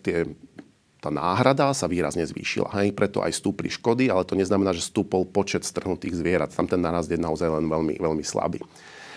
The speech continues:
No a teraz, e, ak je naším dôvodom alebo našim cieľom naozaj znižovať škody, ja sa tomu skutočne nebránim, je to naozaj na pleciach, e, Ministerstva životného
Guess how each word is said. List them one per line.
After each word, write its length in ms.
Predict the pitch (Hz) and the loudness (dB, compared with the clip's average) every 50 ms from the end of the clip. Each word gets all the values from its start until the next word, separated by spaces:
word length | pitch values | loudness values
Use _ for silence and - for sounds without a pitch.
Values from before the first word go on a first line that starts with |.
| - - | -14 -6
No 160 | - 95 - - | -4 -2 -2 0
a 80 | 104 | 0
teraz, 480 | 98 101 131 135 151 147 - - - 143 | 2 2 4 4 4 2 2 2 4 4
e, 20 | |
ak 460 | 123 123 123 - - 131 - - - | 6 6 6 4 2 0 -2 0 2
je 80 | 135 131 | 2 2
naším 320 | 135 131 135 - 151 127 | 2 2 2 2 2 4
dôvodom 400 | 110 123 127 135 127 127 123 123 | 4 4 4 4 4 4 4 4
alebo 160 | 113 110 104 110 | 4 4 4 4
našim 320 | 110 110 - - 123 113 | 2 2 2 0 -2 -2
cieľom 320 | - - - 117 123 117 | 0 2 2 4 4 4
naozaj 320 | 107 110 110 113 117 104 92 | 4 4 4 4 4 4 4
znižovať 480 | 90 98 98 113 127 123 113 - - | 4 2 4 4 2 2 0 0 -2
škody, 400 | - 101 98 98 113 123 127 120 | 0 2 2 4 4 4 4 4
ja 160 | 98 92 90 90 | 4 4 4 2
sa 160 | - 92 - - - _ _ | -2 -6 -8 -8 -14 _ _
tomu 260 | - - 82 78 76 | -6 -4 -4 -4 -4
skutočne 560 | - - - - - 87 85 - 107 90 82 | -6 -8 -8 -6 -4 -4 0 2 2 2 2
nebránim, 400 | 85 82 95 101 117 135 151 135 104 87 | 2 2 4 4 4 4 4 4 2 4
je 80 | - | 4
to 40 | 92 90 85 - | 2 2 2 2
naozaj 320 | 92 85 87 87 90 95 90 87 | 0 2 2 2 2 2 2 2
na 80 | 85 | 2
pleciach, 640 | - - 101 98 98 - - 101 98 95 - - - | 2 0 0 0 0 2 2 2 2 2 0 -2 -6
e, 20 | - 95 90 92 92 90 92 90 | -4 -2 2 2 4 4 4 4
Ministerstva 480 | 90 90 92 90 90 95 92 - - 92 | 4 2 2 0 -2 -6 -6 -2 -2 0
životného 400 | 92 95 92 92 92 110 101 | 2 2 0 0 0 0 -2